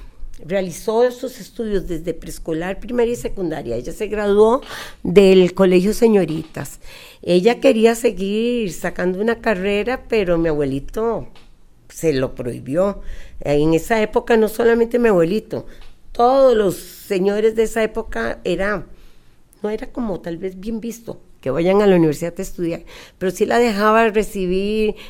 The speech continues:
cursos de mecanografía, de contabilidad, así, cursos pequeñitos. Me cuenta mi mamá que ellos no tenían una institución como la que tenemos nosotros. Ellos tenían un cheder. Iban a un cuartito de una casa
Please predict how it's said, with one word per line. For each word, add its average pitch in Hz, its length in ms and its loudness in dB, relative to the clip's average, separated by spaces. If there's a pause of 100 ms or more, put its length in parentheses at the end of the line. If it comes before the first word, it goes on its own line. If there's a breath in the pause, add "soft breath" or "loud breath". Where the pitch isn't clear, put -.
(140 loud breath)
cursos 214 320 -2
de 220 100 2
mecanografía, 202 1040 -2
de 196 140 0
contabilidad, 175 1080 0
así, 226 240 -8
cursos - 560 -2
pequeñitos. 180 640 -2 (1080 loud breath)
Me 285 260 2
cuenta 339 380 -2
mi 359 140 4
mamá 277 500 4
que 247 100 6
ellos 247 200 4
no 254 140 4
tenían 240 260 6
una 233 160 4
institución 214 600 -4
como 214 260 -4
la 147 160 -4
que - 100 -14
tenemos 160 800 -8
nosotros. 156 720 -4
Ellos 175 360 -6
tenían 220 400 -2
un 233 280 -2
cheder. 185 520 -2 (520 soft breath)
Iban 220 440 0
a 220 80 0
un 214 180 0
cuartito 226 760 -4
de 196 180 -2
una 214 280 -4
casa 233 600 -4